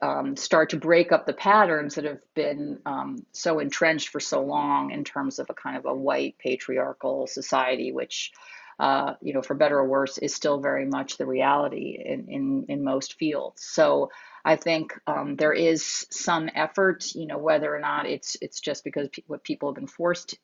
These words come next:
into it or not, um, there is some recognition happening that you, you really need to have more kinds of people represented in your organizations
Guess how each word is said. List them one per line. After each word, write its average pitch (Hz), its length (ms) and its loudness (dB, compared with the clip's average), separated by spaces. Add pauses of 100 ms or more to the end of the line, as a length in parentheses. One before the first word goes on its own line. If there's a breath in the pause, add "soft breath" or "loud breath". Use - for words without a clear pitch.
(120)
into 180 340 -2
it 175 240 -2
or 147 140 -4
not, 156 440 0 (500 loud breath)
um, 143 460 2
there 160 180 4
is 165 180 4
some 160 240 0
recognition 156 720 0
happening - 720 -6
that 135 380 0
you, 143 240 -4
you 147 160 -4
really 156 340 -4
need 156 280 0
to 151 80 0
have 139 380 -2
more 156 240 0
kinds 160 360 -4
of 143 120 -12
people 185 440 0
represented 151 640 -2
in 156 180 -6
your 143 160 -6
organizations 139 960 -6